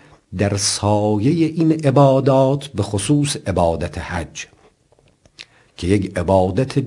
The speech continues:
جامع و مشتمل بر بسیاری از عبادات دیگر است،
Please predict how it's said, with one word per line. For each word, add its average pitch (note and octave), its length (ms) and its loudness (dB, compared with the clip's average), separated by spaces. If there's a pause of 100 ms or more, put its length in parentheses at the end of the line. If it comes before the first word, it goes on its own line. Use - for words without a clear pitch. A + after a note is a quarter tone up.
جامع G2 800 4 (840)
و F#2 80 2
مشتمل G2 720 0
بر G#2+ 240 -2
بسیاری A2+ 800 2
از F#2 160 -6
عبادات E2+ 760 -4
دیگر D2+ 420 -8
است، A2 460 -6